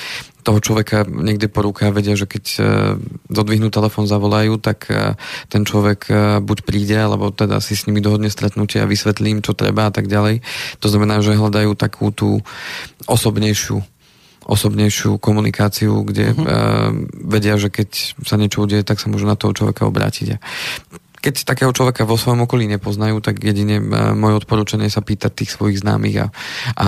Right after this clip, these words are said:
Speaker 1: a cez nich sa dostať k takému človeku, ktorého by si oni potom vedeli,
Speaker 2: Áno,
Speaker 1: eh,
Speaker 2: taká priateľská komunikácia, aby to bola.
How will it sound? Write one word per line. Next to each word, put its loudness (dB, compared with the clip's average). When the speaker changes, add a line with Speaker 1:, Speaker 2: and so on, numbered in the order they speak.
Speaker 1:
a -2
cez 2
nich -2
sa -2
dostať 0
k -18
takému 0
človeku, 0
ktorého 2
by 0
si -2
oni 2
potom -2
vedeli, 0
Speaker 2:
Áno, 4
Speaker 1:
eh, 4
Speaker 2:
taká 2
priateľská 0
komunikácia, 0
aby -2
to -8
bola. 0